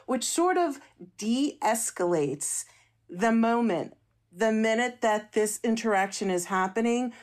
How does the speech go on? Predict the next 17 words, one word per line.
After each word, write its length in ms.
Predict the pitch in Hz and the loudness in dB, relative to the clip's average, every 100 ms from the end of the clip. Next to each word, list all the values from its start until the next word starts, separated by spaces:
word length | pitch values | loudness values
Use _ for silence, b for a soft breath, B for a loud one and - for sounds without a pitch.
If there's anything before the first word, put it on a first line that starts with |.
| B | B
so 280 | - 247 220 | -4 0 2
that 460 | 220 220 214 196 - | 2 2 0 -2 -6
the 100 | - | -4
police, 440 | 226 240 233 240 - | -4 0 0 0 -2
the 380 | 226 226 - 220 | -4 -4 -8 -4
police 280 | 254 240 | -2 0
officers 460 | 233 214 214 220 208 | 0 -2 -4 -4 -2
might 240 | 214 202 | -2 -2
be 100 | 226 | -2
more 320 | 214 196 196 190 | -2 0 0 0
inclined 760 | 180 - 180 175 170 170 165 160 B B _ | -2 -6 -4 -2 0 0 -2 -4 B B _
to, 720 | - 202 180 175 170 170 170 B B B _ | -6 0 2 2 2 0 -2 B B B _
um, 640 | 180 175 170 170 170 170 175 - - _ _ _ _ _ | 0 2 2 0 -2 -4 -10 -20 -20 _ _ _ _ _
be 260 | 233 233 - - | 0 0 0 -2
a 40 | 214 | 0
little 320 | 214 220 214 | 2 2 2
less 420 | 208 190 190 - | 2 0 -4 -12